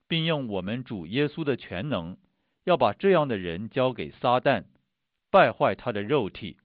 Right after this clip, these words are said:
使他的灵魂在主耶稣的日子可以得救。你们这自夸是不好的，岂不知一点面笑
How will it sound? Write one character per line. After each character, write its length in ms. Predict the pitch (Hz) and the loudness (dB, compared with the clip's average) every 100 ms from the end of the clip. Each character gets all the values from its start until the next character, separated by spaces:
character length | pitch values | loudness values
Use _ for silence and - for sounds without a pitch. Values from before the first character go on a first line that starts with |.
| _ _ _ _ - | _ _ _ _ -18
使 260 | - 90 | -12 -12
他 220 | - 147 | -4 0
的 100 | 143 | 0
灵 320 | 110 95 110 - | 0 -2 -6 -8
魂 320 | 92 90 107 | -10 -10 -6
在 260 | 127 107 | -2 -2
主 240 | 95 95 78 | -2 -10 -10
耶 220 | 101 117 | -6 -6
稣 160 | - 101 | -6 -8
的 140 | 104 | -6
日 200 | 147 127 | -4 -6
子 300 | - 95 - _ _ | -6 -10 -10 _ _
可 220 | - 127 190 | -8 -4 -2
以 160 | 113 | -4
得 240 | 65 65 78 | -10 -14 -6
救。 280 | 139 98 - _ _ _ _ _ _ _ _ _ _ _ _ _ _ _ | -4 -4 -6 _ _ _ _ _ _ _ _ _ _ _ _ _ _ _
你 100 | 117 | -8
们 200 | 101 113 | -6 -4
这 220 | 143 131 | -2 -2
自 220 | 123 151 127 | -4 -4 -4
夸 400 | - 156 160 - | 2 4 4 2
是 200 | - 143 | -10 -4
不 120 | 135 | -4
好 280 | - 85 67 | -2 -6 -6
的， 240 | 82 87 _ _ _ _ _ _ _ _ - | -8 -10 _ _ _ _ _ _ _ _ -12
岂 180 | - | -8
不 160 | 117 160 | -4 -4
知 260 | 160 170 170 | -2 -2 -2
一 140 | 175 | -2
点 200 | 117 85 | -2 -2
面 300 | 127 160 110 | -4 -4 -4
笑 400 | - 156 113 | 2 4 4